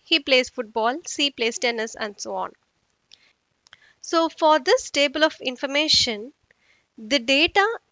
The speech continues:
in the row-wise storage format will be like this. So one,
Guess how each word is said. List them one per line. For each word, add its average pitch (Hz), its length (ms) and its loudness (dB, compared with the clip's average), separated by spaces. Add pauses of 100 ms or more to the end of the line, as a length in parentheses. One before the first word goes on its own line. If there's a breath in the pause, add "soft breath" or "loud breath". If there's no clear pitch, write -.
in 285 160 -4
the 285 100 2
row-wise 302 460 0
storage 254 360 -2
format 254 520 -2
will 220 160 -6
be 254 180 -4
like 208 220 -2
this. - 420 -6
So 208 220 -8
one, 208 320 -4